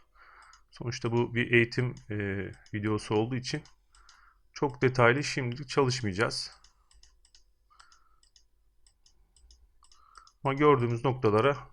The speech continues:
olabildiğince müdahale edeceğiz. Genel olarak üst bölümlerin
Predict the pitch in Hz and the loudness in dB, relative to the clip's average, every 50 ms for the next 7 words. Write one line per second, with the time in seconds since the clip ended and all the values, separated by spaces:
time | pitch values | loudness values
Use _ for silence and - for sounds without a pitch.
0 | _ _ _ - - _ _ _ _ _ _ _ _ _ _ _ _ _ _ _ | _ _ _ -20 -20 _ _ _ _ _ _ _ _ _ _ _ _ _ _ _
1 | _ _ _ _ _ _ - - _ _ _ _ _ _ - 139 135 131 131 120 | _ _ _ _ _ _ -20 -20 _ _ _ _ _ _ -6 -2 0 2 2 2
2 | 120 110 101 101 104 98 95 98 127 139 139 - 127 123 110 110 104 98 107 127 | 0 -2 -4 -4 -4 -4 -2 -2 -2 -2 -2 -2 -4 -2 0 2 2 2 2 0
3 | 127 107 104 95 95 90 - - - - - - _ _ _ _ _ _ _ _ | -2 -2 -2 -4 -4 -6 -6 -8 -10 -10 -14 -18 _ _ _ _ _ _ _ _
4 | _ _ _ _ _ _ _ _ _ _ _ _ _ _ - - - - _ _ | _ _ _ _ _ _ _ _ _ _ _ _ _ _ -20 -20 -20 -20 _ _
5 | _ _ _ _ _ _ - _ _ _ 139 143 147 139 117 104 113 127 139 139 | _ _ _ _ _ _ -20 _ _ _ -4 0 0 2 2 4 4 4 2 2
6 | - - - _ _ _ _ _ _ _ _ _ _ _ _ _ _ _ _ _ | -2 -12 -20 _ _ _ _ _ _ _ _ _ _ _ _ _ _ _ _ _
7 | _ _ - 143 - - - 117 110 107 107 107 107 107 120 127 131 127 | _ _ -12 -12 -12 -8 -4 -2 -2 -2 0 -2 -2 -2 -2 -2 -4 -6